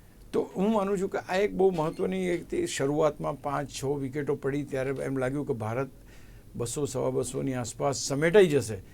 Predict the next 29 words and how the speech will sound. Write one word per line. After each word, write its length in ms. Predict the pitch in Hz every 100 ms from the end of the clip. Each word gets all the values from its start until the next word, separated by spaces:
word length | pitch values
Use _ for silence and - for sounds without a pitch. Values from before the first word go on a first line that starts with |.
| - - - -
પણ 140 | 147
the 160 | 135 139
way 200 | 165 170
these 260 | 127 160 - -
two 100 | 214 226 143
have 180 | 139 120 139
played, 300 | 156 143 120
એકસો 340 | 131 - 185
ને 80 | 185
પંચાણું 640 | - 139 120 185 170 131
રન 200 | 127 135
તમે 240 | 135 139
વિચાર 300 | 127 127 160
કરો, 300 | 127 123 131 - - - -
એ 120 | 240
પાર્ટનરશિપથી 880 | - 135 117 123 117 - 117 - 131
ભારતને 840 | 110 110 123 165 180 139 127 131 135 - -
બહુ 280 | - 208 247
જ 80 | 214
મજબૂત 380 | 190 190 190 240
સ્થિતિમાં 560 | - 185 185 196 117 90 - - - - - -
બાંગ્લાદેશ 500 | 151 156 160 156 156
સામે 380 | - 120 135 190 -
મૂકી 280 | 139 135 139
દીધું, 280 | 123 127
જેમાં 180 | 127 135
કોઈ 240 | 131 226 226
બેમત 400 | 139 127 117 113
નથી. 220 | 107